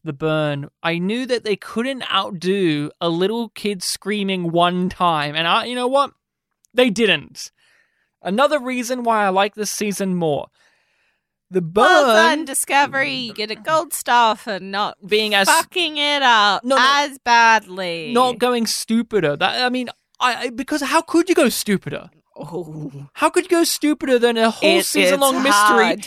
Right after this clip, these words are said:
Speaker 1: in which
Speaker 2: It,
Speaker 1: it's about
Speaker 2: it,
Speaker 1: a little boy that screamed really loud one time and destroyed the galaxy? You could never guess that. You're right. Here, at least with the D M A,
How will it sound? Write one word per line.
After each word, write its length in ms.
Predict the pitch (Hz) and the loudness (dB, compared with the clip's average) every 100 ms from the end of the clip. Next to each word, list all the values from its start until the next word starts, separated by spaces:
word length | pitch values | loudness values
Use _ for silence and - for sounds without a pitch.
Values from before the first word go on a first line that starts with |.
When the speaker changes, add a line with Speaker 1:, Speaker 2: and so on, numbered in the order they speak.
| - | -6
Speaker 1:
in 160 | 254 269 | -2 2
which 120 | 269 | 2
Speaker 2:
It, 80 | 220 | 2
Speaker 1:
it's 100 | 262 | 2
about 380 | 262 262 247 220 | 4 4 6 4
Speaker 2:
it, 40 | |
Speaker 1:
a 20 | 254 | 2
little 180 | 311 | 2
boy 220 | 269 294 277 | 2 4 4
that 140 | 247 | 2
screamed 360 | - 277 254 240 | -2 -4 -4 -6
really 460 | 302 466 466 453 | -6 -4 -4 -2
loud 300 | 440 440 370 | 2 2 2
one 280 | 277 311 427 415 | 2 0 0 -4
time 520 | - 403 330 226 208 | 0 2 2 0 -4
and 80 | 214 | -4
destroyed 440 | 277 - 285 349 | -6 -4 -4 -4
the 60 | - | 0
galaxy? 600 | 302 294 294 - - 156 | 2 2 0 -6 -6 -4
You 160 | 185 | -6
could 180 | - 453 466 | -4 -4 -2
never 220 | 349 240 | -2 -2
guess 340 | 208 185 - | 0 0 0
that. 180 | 277 294 | -2 -2
You're 120 | 330 | -4
right. 580 | 330 320 311 247 - 202 _ _ _ - | 2 2 2 0 -6 -16 _ _ _ -8
Here, 340 | 311 330 294 | -2 2 2
at 60 | 294 | 0
least 180 | 330 320 | -4 -4
with 80 | |
the 80 | 330 | -6
D 180 | 269 269 | -4 -4
M 140 | 247 202 | -2 -2
A, 380 | 180 202 262 | -2 -4 -8